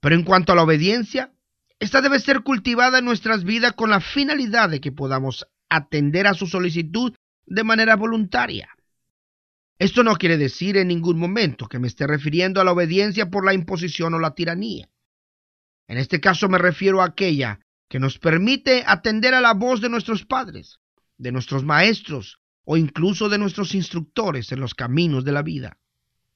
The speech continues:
Siempre tendemos la tendencia a no ser obedientes a las solicitudes que la vida nos hace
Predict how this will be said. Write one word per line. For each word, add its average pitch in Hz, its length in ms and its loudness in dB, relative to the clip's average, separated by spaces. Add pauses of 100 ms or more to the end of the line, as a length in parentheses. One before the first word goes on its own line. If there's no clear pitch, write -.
(160)
Siempre 220 420 -2
tendemos 214 440 0
la 196 160 2
tendencia 180 640 -4
a - 20 -6
no 113 140 -6
ser 165 180 -2
obedientes 165 680 -4
a 175 100 -4
las 165 160 -2
solicitudes 170 720 -2
que - 140 -6
la 190 140 0
vida 190 200 -4
nos 175 320 -4
hace 185 440 -4